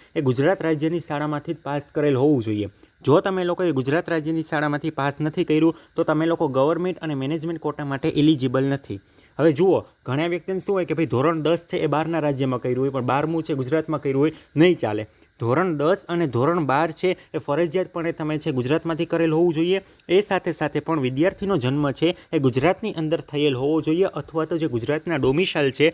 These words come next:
એ તમે લોકો હોવા જોઈએ. એના પછી જો-, જોઈ શકો છો કે ઓથોરિટી લેટર છે, ઓરિજિનલ ડોક્યુમેન્ટ વેરિફિકેશનનો, મેડિકલ ફિટનેસ સર્ટિફિકેટ છે, પછી આપણે જે લોકલ કોટા હોય એન એચ એલમાં, તો એમના માટેનું આખું સર્ટિફિકેટ આવ્યું છે. પછી તમે લોકો જોઈ શકો છો કે સ્મીમેર કોલેજમાં તમારે લોકલ કોટામાં એડમિશન લેવું છે તો એનું સર્ટિફિકેટ આવ્યું છે.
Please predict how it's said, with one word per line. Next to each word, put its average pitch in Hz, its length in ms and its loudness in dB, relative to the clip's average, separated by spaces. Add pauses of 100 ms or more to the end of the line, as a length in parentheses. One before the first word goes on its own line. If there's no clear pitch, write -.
(240)
એ 175 60 2
તમે 151 240 2
લોકો 135 240 2
હોવા 127 240 2
જોઈએ. 107 240 -4 (340)
એના 165 140 2
પછી 185 300 -4
જો-, 147 140 -8
જોઈ 151 200 2
શકો 170 300 0
છો 156 180 2
કે - 280 -6
ઓથોરિટી 165 520 0
લેટર 170 300 0
છે, 180 160 -6
ઓરિજિનલ 156 400 2
ડોક્યુમેન્ટ 151 360 0
વેરિફિકેશનનો, 151 720 -2 (220)
મેડિકલ 147 340 2
ફિટનેસ 160 380 -2
સર્ટિફિકેટ 160 540 -2
છે, 165 240 0 (180)
પછી 151 180 0
આપણે 165 220 2
જે 156 100 2
લોકલ 139 300 2
કોટા 165 280 -2
હોય 175 180 2
એન 135 200 -2
એચ 131 180 -2
એલમાં, 117 300 -2 (180)
તો 127 60 -4
એમના 143 280 -2
માટેનું 165 340 -2
આખું 165 160 -2
સર્ટિફિકેટ 160 540 -2
આવ્યું 165 260 2
છે. 170 180 0 (300)
પછી 156 220 0
તમે 180 200 0
લોકો 170 200 0
જોઈ 156 160 2
શકો 151 260 -4
છો 147 80 -2
કે 127 60 -6
સ્મીમેર 160 380 -4
કોલેજમાં 165 400 0
તમારે 151 280 -6
લોકલ 139 300 -2
કોટામાં 151 400 -4
એડમિશન 147 360 -2
લેવું 156 300 2
છે 135 140 -4
તો - 300 -10
એનું 143 240 0
સર્ટિફિકેટ 170 500 -2
આવ્યું 165 240 2
છે. 170 220 0